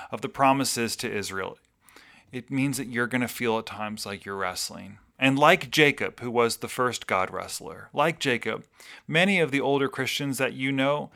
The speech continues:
today probably do walk with some sort of spiritual limp. They probably do have some sort of internal weakness that has actually now become a badge of honor for them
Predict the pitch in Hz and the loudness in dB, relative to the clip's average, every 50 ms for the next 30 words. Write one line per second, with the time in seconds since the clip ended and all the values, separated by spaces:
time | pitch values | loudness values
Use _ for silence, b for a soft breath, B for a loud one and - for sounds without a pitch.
0 | B B B B - 135 139 143 143 - - - 160 165 175 165 147 160 156 139 | B B B B -2 0 0 0 0 -2 2 4 4 6 6 4 2 0 0 0
1 | 110 131 139 135 123 117 123 120 117 - - 127 113 - - - 127 127 131 117 | 2 2 2 2 4 6 6 4 4 4 0 -4 -4 -2 0 0 0 0 -2 -2
2 | - - 127 120 113 113 107 - - - - 123 113 113 110 - - 104 101 95 | -4 -2 0 0 0 0 -2 -4 -4 -4 -2 0 0 0 0 -2 -4 -4 -4 -2
3 | 95 92 90 92 92 - - - - b b b b b b b b - 147 151 | -2 -4 -6 -6 -10 -12 -14 -18 -18 b b b b b b b b -4 -4 0
4 | - 160 165 170 160 160 160 147 117 143 143 139 127 135 127 - - - 143 139 | 4 6 6 6 6 4 2 2 0 0 0 2 2 0 0 0 0 0 0 0
5 | 143 135 120 - - 131 123 123 120 110 98 - - - 156 156 165 160 - - | 0 0 -2 -2 -2 0 0 0 -2 -2 -4 -12 -10 -4 -2 0 0 0 -2 -2
6 | - 151 143 139 131 120 120 120 117 - 120 127 127 123 - - - 123 117 117 | 0 2 2 2 2 2 2 0 0 -2 -4 -6 -6 -4 -4 -2 0 0 0 0
7 | 110 120 123 123 127 - - - 139 127 123 123 120 120 123 120 113 113 - 120 | 0 0 2 0 0 0 -4 -6 -6 -4 -2 0 2 2 2 0 -2 -4 -6 -6
8 | 123 123 110 92 113 104 107 104 - 101 104 101 101 101 107 107 101 - - 104 | -4 -4 -4 -2 -2 -2 -2 -2 -4 -4 -4 -2 -2 -2 -2 -4 -6 -8 -10 -12
9 | 101 - 101 101 101 101 | -10 -8 -8 -8 -8 -10